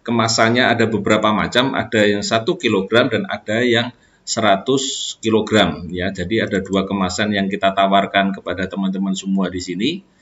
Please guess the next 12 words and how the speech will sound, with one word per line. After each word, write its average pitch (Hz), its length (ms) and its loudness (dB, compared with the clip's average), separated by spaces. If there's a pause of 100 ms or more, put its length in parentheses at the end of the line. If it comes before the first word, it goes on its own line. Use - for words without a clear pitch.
(280)
adalah 92 680 -2
dua 98 340 0
kemasan 95 640 0 (420)
ya. 92 320 -2 (1300)
Ada 98 240 -4
dua 98 240 0
kemasan. 101 640 -2 (3000)
Ya, 95 400 0
ini 107 240 0
adalah 104 400 0
free 104 320 0
top, - 400 -2